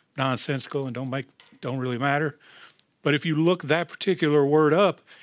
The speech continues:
it means to be in agony.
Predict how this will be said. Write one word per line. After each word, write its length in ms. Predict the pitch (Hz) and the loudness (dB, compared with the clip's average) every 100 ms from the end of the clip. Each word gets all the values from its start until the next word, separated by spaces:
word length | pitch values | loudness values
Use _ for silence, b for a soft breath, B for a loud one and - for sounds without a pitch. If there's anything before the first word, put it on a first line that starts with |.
| B | B
it 240 | 165 180 156 | -2 -2 -2
means 400 | 170 180 175 - | -4 -2 -2 -4
to 220 | - 127 | -6 -6
be 300 | 120 170 170 | -4 -2 0
in 160 | 151 143 | 0 -2
agony. 720 | - 147 147 127 113 110 185 | -4 -2 0 -2 -4 -8 -14